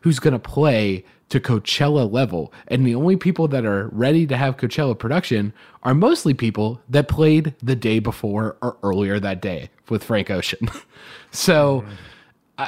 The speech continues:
Speaker 1: that's where that comes from. And I understand that the logistical side of that is very much tied up. It is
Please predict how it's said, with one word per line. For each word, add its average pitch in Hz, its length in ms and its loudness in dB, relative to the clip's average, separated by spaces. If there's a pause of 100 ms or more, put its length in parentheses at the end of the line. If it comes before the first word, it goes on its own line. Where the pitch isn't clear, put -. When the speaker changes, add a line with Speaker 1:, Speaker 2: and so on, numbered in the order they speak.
Speaker 1:
that's 185 480 2
where 156 340 4
that 123 220 -2
comes 104 320 -4
from. 95 320 -6
And 135 320 2
I 165 180 4
understand 180 720 2 (260)
that 123 280 0
the 127 80 2
logistical 117 680 0
side 151 420 0
of 160 120 0
that 165 440 0 (120)
is 107 300 -2
very 113 280 -2
much 104 500 -4 (1800)
tied 180 280 2
up. - 320 -10
It 170 120 6
is 147 280 0